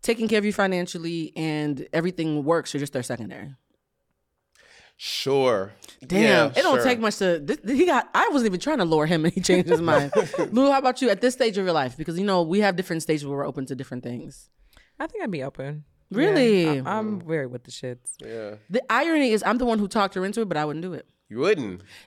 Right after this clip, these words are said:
Speaker 1: It made sense for her. What did I say? I give
Speaker 2: Oh, yeah,
Speaker 1: advice
Speaker 2: give
Speaker 1: that works
Speaker 2: advice
Speaker 1: for the
Speaker 2: that works for
Speaker 1: person.
Speaker 2: that
Speaker 1: I don't make,
Speaker 2: person.
Speaker 1: 'cause what, what
Speaker 3: Yeah.
Speaker 1: works for me is not what works for you.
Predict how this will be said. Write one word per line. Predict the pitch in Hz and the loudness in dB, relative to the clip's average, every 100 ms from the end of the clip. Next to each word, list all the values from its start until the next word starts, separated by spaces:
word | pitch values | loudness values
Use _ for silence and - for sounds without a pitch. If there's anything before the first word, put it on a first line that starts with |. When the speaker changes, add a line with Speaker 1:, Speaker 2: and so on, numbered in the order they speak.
| _ | _
Speaker 1:
It | 262 | 2
made | 277 269 262 | 4 2 0
sense | 208 | -4
for | - 160 | -2 -6
her. | - 254 143 | -2 0 0
What | 143 | 0
did | 240 | 2
I | - | 2
say? | - 185 | 2 2
I | 226 | 2
give | 320 | 2
Speaker 2:
Oh, | 262 | 2
yeah, | |
Speaker 1:
advice | 123 202 226 | 2 2 2
Speaker 2:
give | 123 | 2
Speaker 1:
that | 117 | 2
works | 113 | 2
Speaker 2:
advice | |
Speaker 1:
for | 202 | 0
the | 107 | -4
Speaker 2:
that | |
works | - | 2
for | 127 | 2
Speaker 1:
person. | 165 101 147 | 4 2 2
Speaker 2:
that | |
Speaker 1:
I | 165 | 2
don't | 247 | 2
make, | 233 | 0
Speaker 2:
person. | 98 - - | -4 -16 -10
Speaker 1:
'cause | - 208 | -2 0
what, | 247 | 0
what | 277 | 0
Speaker 3:
Yeah. | |
Speaker 1:
works | 320 | -2
for | 254 | 0
me | 247 | 0
is | 214 180 | 0 -2
not | 170 | -4
what | 160 | -4
works | 151 | -6
for | - | -8
you. | 160 147 | -6 -6